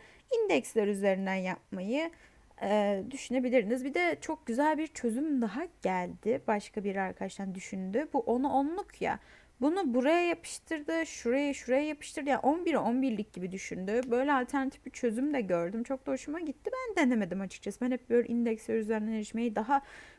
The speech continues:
kontrollü buluyorum. Çünkü on bir on birlik bir array yaptığınız zaman her generate sonrası universe'ı da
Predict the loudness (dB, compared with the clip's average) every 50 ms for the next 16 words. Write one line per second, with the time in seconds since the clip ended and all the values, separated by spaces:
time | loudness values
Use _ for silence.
0 | -18 -2 2 2 4 4 2 4 6 6 6 6 4 2 0 2 2 2 2 2
1 | 0 -2 -2 -2 0 2 2 2 4 4 4 6 6 4 4 2 0 -2 -2 0
2 | 2 2 4 4 4 2 2 0 -2 -4 -6 -8 -6 -6 -4 -2 0 0 2 2
3 | 2 4 2 2 2 0 0 0 0 0 -2 -2 -4 -4 -4 -4 -4 -4 -4 -6
4 | -6 -4 -2 0 0 2 2 0 0 0 -2 -4 -4 -2 0 0 0 0